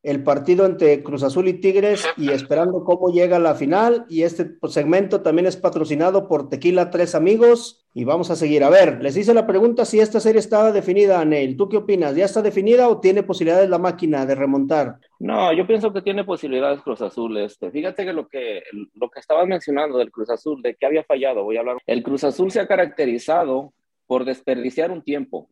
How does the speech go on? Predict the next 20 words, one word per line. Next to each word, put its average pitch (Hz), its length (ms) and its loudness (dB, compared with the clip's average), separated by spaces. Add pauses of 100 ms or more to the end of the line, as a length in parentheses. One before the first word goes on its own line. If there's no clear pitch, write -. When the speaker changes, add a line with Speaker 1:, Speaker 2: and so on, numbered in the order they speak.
(120)
Speaker 2:
ya 139 240 -2
sea 208 160 -4
que 196 180 -6
cuando 139 440 -2
juega 185 380 -2
bien 175 520 -8
el 127 280 -10
primer 151 400 -4
tiempo, 220 600 -6 (380)
la 139 200 -2
termina 151 460 -4
cru-, 147 320 -6
cruz-, 131 480 -8
cruzazuleando 139 960 -6
en 127 160 -4
el 113 100 -8
segundo. 123 480 -8 (680)
Y 151 180 -4
si 147 240 -6
no, 208 420 -2